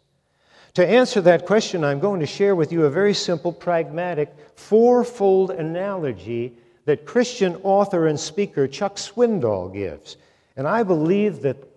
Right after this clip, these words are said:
that analogy will go right to the root and heart and core of how Satan tempts us. First,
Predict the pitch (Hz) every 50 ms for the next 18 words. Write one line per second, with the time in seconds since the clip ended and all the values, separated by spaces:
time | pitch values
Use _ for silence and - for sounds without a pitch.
0 | _ _ _ _ - 123 185 214 226 208 170 147 156 165 175 175 175 170 147 117
1 | 135 151 139 131 135 123 113 139 139 139 123 127 185 214 226 220 - - 160 123
2 | 127 120 113 117 123 160 208 220 214 - - - - _ _ _ - 135 135 117
3 | - - - 190 185 185 185 - - - _ _ - 131 127 110 - - - 208
4 | 208 165 120 104 87 90 101 - - _ _ _ - 131 123 104 165 185 185 170
5 | 147 131 135 - _ _ - - - 160 160 - 131 135 131 - 175 160 151 139
6 | - - 117 85 - _ - - _ _ _ _ _ _ _ _ _ _ _ _
7 | _ _ _ _ _ _ _ - 196 202 165 - - - - - -